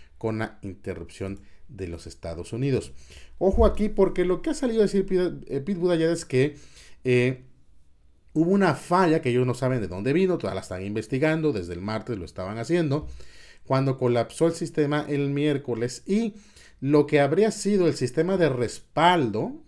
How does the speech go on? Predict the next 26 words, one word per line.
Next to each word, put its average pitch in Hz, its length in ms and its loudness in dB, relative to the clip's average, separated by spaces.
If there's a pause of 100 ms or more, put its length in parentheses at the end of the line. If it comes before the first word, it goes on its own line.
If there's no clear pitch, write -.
(120)
el, 92 300 -8
el 95 140 -6
respaldo 127 600 -2
que 107 140 -4
hay 110 140 0
en 113 100 -8
todos 123 240 -4
los 123 140 -4
sistemas, 123 520 -6 (440)
no 135 320 4
entró 156 560 0
en 175 80 -6
funcionamiento, 110 760 -6
no 131 260 -4
se - 160 -4
pudo 180 320 -2
echar 123 260 -4
a 131 40 -2
andar 147 380 -4 (460)
y 127 80 -2
la 135 140 4
decisión 127 420 0
final 123 340 -4
fue 113 380 -4 (260)
suspendan 92 580 -10
todo. - 200 -20